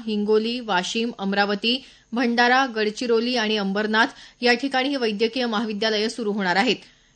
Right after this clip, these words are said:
या महाविद्यालयांमध्ये विद्यार्थ्यांसाठी एमबीबीएस अभ्यासक्रमाच्या जागा नऊशे नी वाढणार असून एकूण पस्तीस महाविद्यालयात प्रतिवर्ष चार हजार आठशे पन्नास एमबीबीएस जागा उपलब्ध होणार आहेत. भारतीय कौशल्य संस्था आणि महाराष्ट्रात विद्या समीक्षा केंद्राचं उद्घाटनही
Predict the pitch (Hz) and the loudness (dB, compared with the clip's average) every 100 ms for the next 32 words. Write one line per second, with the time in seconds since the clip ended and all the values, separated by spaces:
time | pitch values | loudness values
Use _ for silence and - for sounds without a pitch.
0 | - 247 247 254 269 233 254 262 262 254 | -2 0 2 -2 -2 0 2 2 0 -2
1 | 269 254 196 220 220 233 233 226 262 233 | -2 -2 -2 -4 -2 -6 -4 -4 -4 -2
2 | 208 220 226 233 233 196 208 - 202 196 | -2 -2 0 0 0 -4 -4 -4 -2 -2
3 | 190 220 240 - _ - 208 220 220 233 | 0 0 0 -4 _ -14 0 2 4 2
4 | 220 226 269 269 240 190 202 226 277 190 | 0 -2 -4 2 2 2 0 0 -2 -4
5 | 170 - - 233 240 277 277 233 226 277 | -6 -14 -4 0 0 0 0 -2 -2 -6
6 | 285 254 240 220 233 233 233 233 214 220 | -4 -2 -2 0 2 2 0 -2 -6 -4
7 | 208 202 - 247 269 - - 254 233 247 | -4 -4 0 -2 -2 -16 0 4 4 4
8 | 262 254 247 247 240 220 226 240 - 214 | 4 2 0 -6 -4 -2 0 0 -2 -4
9 | 226 233 233 226 196 208 196 226 220 190 | -2 0 0 2 0 0 -2 -2 -4 -2
10 | 214 214 175 196 226 - - _ _ _ | -4 0 2 2 0 -2 -16 _ _ _
11 | 233 240 240 262 285 269 233 277 262 277 | 0 2 4 2 0 0 0 0 0 0
12 | 269 240 247 254 247 233 233 226 226 247 | 0 -2 0 0 2 0 0 0 0 0
13 | 247 226 196 220 254 226 208 233 233 208 | -4 -4 -2 -2 -2 -4 -2 -4 -2 -2
14 | 208 202 214 185 214 202 294 262 180 | -2 -2 -2 -4 -4 -2 -2 -2 -4